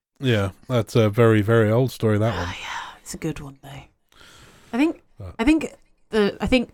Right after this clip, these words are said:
Speaker 2: my goal for E one is I want to do a skirmish.
Speaker 1: Oof.
Speaker 2: And I've, so,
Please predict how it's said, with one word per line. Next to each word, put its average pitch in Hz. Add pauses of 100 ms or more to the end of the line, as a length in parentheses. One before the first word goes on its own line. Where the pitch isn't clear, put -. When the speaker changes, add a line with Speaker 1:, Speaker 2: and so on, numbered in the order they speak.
Speaker 2:
my 214
goal 214
for -
E 185
one 180 (260)
is 165 (540)
I 185
want 180
to -
do 226
a 202
skirmish. 151 (1300)
Speaker 1:
Oof. 123 (960)
Speaker 2:
And 180
I've, 175
so, 165